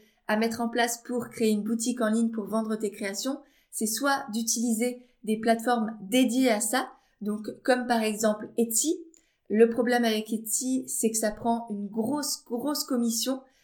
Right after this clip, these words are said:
Donc à chaque fois, si par exemple tu vends un produit dix euros à la personne, toi tu vas peut-être toucher, euh, sept, six, cinq euros sur ce produit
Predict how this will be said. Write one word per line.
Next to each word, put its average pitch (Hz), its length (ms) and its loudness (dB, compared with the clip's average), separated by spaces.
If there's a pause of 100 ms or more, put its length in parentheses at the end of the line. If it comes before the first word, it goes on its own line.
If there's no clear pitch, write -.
(160)
Donc 208 180 -2
à 208 60 2
chaque 240 240 0
fois, 254 260 0
si 208 300 -4
par 202 160 -6
exemple 226 320 -2
tu - 180 -10
vends 220 160 -2
un 208 140 -4
produit 220 400 -2 (380)
dix 233 340 2
euros 247 360 2
à 214 100 4
la 214 100 6
personne, 226 500 0 (300)
toi 247 180 4
tu 254 160 -2
vas 196 120 -2
peut-être 196 260 -6
toucher, 247 480 0
euh, 196 140 2 (420)
sept, 240 400 0
six, - 460 -2
cinq 247 380 2
euros 247 300 2
sur - 260 -4
ce - 140 0
produit 226 480 -2